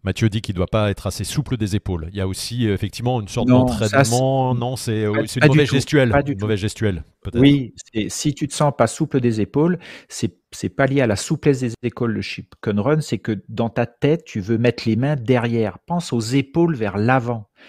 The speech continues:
Speaker 2: Tu vas voir, ça va changer le truc. Tu fais, euh... quand tu passes les épaules vers l'avant, tes mains ne bougent pas, c'est juste tes épaules qui s'avancent, donc ça tend les bras, en fait. Mais c'est pas tes bras qui vont derrière.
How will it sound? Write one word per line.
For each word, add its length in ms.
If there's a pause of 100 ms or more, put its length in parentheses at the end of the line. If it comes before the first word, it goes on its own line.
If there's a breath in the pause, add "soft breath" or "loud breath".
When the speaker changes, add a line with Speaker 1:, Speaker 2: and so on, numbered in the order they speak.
(140)
Speaker 2:
Tu 100
vas 60
voir, 160
ça 120
va 140
changer 520
le 100
truc. 320 (140)
Tu 60
fais, 380
euh... 540
quand 100
tu 140
passes 220
les 120
épaules 200
vers 260
l'avant, 340
tes 220
mains 160
ne 100
bougent 260
pas, 140
c'est 140
juste 220
tes 220
épaules 360 (420)
qui 140
s'avancent, 500
donc 200
ça 120
tend 180
les 140
bras, 240
en 80
fait. 320 (320 soft breath)
Mais 80
c'est 160
pas 160
tes 160
bras 200
qui 140
vont 120
derrière. 420